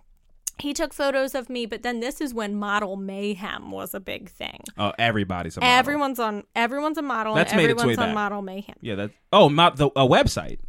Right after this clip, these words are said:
Speaker 1: Oh, yeah.
Speaker 2: Oh, I've
Speaker 1: It,
Speaker 2: never heard
Speaker 1: it's,
Speaker 2: of this
Speaker 1: it's
Speaker 2: before.
Speaker 1: MySpace for models.
Speaker 2: Wow.
Speaker 1: But it's amateur. It's all, everyone's
Speaker 2: Yeah,
Speaker 1: an
Speaker 2: yeah, yeah,
Speaker 1: amateur,
Speaker 2: uh-huh, yeah, yeah.
Speaker 1: right? So
Speaker 2: And this is, like, what year is this?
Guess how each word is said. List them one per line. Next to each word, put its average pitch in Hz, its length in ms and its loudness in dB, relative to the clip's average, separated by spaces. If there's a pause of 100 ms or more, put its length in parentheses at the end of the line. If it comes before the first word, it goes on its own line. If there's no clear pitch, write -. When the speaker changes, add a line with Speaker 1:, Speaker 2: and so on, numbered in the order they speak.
(100)
Speaker 1:
Oh, 392 100 8
yeah. 302 180 4 (300)
Speaker 2:
Oh, 135 60 4
I've - 100 6
Speaker 1:
It, - 40 6
Speaker 2:
never - 120 2
heard - 100 2
Speaker 1:
it's, - 80 -2
Speaker 2:
of 95 60 -6
this 92 120 -4
Speaker 1:
it's - 200 -4
Speaker 2:
before. 247 180 -2
Speaker 1:
MySpace 339 840 -6 (180)
for 247 240 -4
models. - 800 -8 (220)
Speaker 2:
Wow. 160 640 -14
Speaker 1:
But 285 120 4
it's 262 260 -6
amateur. 233 360 -4 (140)
It's 226 100 -4
all, 233 180 2
everyone's 175 380 2
Speaker 2:
Yeah, 143 60 4
Speaker 1:
an 139 60 2
Speaker 2:
yeah, - 20 2
yeah, - 100 0
Speaker 1:
amateur, 107 260 -4
Speaker 2:
uh-huh, 104 120 -6
yeah, 92 80 -8
yeah. - 140 -6
Speaker 1:
right? 220 300 0 (220)
So 269 320 0
Speaker 2:
And - 120 4
this 190 140 4
is, 156 140 0
like, 120 180 0
what 151 180 0
year 135 160 4
is 151 100 -2
this? 175 320 -8